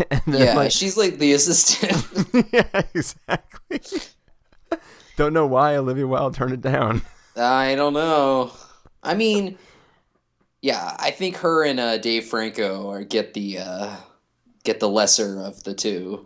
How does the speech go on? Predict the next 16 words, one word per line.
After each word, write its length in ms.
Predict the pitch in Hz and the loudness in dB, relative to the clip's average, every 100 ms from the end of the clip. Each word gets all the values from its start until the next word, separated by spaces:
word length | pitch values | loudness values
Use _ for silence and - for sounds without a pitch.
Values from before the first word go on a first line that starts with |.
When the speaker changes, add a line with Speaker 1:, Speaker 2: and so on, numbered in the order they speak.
| - | -10
Speaker 1:
Yeah, 240 | - - - | -8 -8 -4
at 100 | 165 | 2
Speaker 2:
Or 0 | |
Speaker 1:
le-, 80 | 120 | 4
Speaker 2:
of 60 | |
Speaker 1:
at 60 | 117 | 4
le-, 60 | |
Speaker 2:
the 60 | 131 | 2
four. 440 | - 131 95 101 - _ - | 0 2 2 -2 -10 _ -6
Speaker 1:
at 60 | - | -6
le-, 60 | - | -2
at 80 | 151 | -2
least 420 | 180 - - - - | -2 -4 -10 -14 -14
he, 540 | 127 143 139 135 123 | -6 -2 -2 -2 -6
Franco, 460 | - 131 131 120 110 | -4 -4 -2 -2 -4
gets 400 | 104 123 - | -2 -4 -6